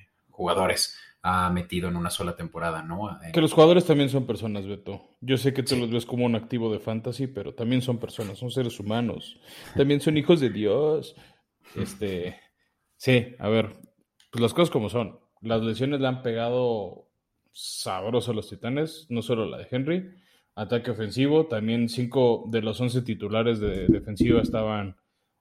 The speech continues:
Speaker 2: o en I R o lesionados. Y Patriotas capitalizó. Y de todos modos, quiero reconocer que Titanes hizo algo que solo un otro equipo había hecho en veinte años en la carrera de Belichick.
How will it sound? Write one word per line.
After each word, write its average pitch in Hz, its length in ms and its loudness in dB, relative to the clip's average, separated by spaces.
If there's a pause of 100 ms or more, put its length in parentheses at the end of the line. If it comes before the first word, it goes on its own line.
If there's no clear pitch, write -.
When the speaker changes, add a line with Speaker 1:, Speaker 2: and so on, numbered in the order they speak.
Speaker 2:
o 110 140 -4
en 110 80 0
I 117 160 4
R 120 80 4
o 120 120 4
lesionados. 107 800 -4 (140)
Y 113 260 2
Patriotas 165 500 0
capitalizó. 135 480 2
Y 170 40 4
de 160 100 2
todos 190 200 0
modos, 208 280 0
quiero 196 200 -2
reconocer 131 340 -2
que 165 100 -4
Titanes 139 580 -4 (580)
hizo 170 320 4
algo 165 280 2
que 135 120 -2
solo 160 460 6
un 175 240 4
otro 170 240 2
equipo 147 320 0
había 131 200 6
hecho 135 160 -2
en 131 100 2
veinte 131 240 0
años 127 240 -2
en 117 80 -4
la 101 120 -6
carrera 120 280 0
de 104 60 0
Belichick. 104 400 -4